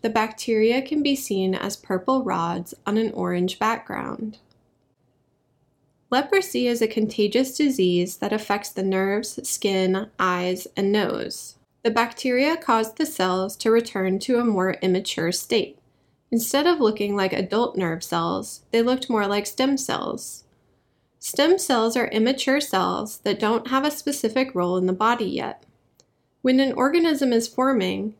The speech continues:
these cells can become any type of cell needed for a given organ.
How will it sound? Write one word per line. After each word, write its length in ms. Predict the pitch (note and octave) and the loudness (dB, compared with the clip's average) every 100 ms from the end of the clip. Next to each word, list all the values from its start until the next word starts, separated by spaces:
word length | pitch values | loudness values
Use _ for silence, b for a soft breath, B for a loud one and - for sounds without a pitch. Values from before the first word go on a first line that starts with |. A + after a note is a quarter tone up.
| _ | _
these 280 | A#3+ D#4 - | 2 2 0
cells 440 | F#3+ F3+ F#3 - | -2 0 -2 -4
can 180 | - G#3+ | -2 2
become 380 | G#3 G#3 G3+ F#3 - | 2 0 -2 -2 0
any 280 | G3+ C4 | 2 2
type 340 | C4+ G#3 G3+ C4 | 0 -4 -2 -2
of 120 | C4 | -2
cell 280 | - F#3+ G3 | -2 0 2
needed 560 | G3 F3 F3 F3+ F3+ | 2 2 0 0 -4
for 180 | - G#3 | -4 0
a 60 | G#3+ | 0
given 320 | F#3 E3+ F3 | 0 0 -2
organ. 640 | - A#3+ A3+ - - G#3+ | 0 -2 -2 -6 -6 -10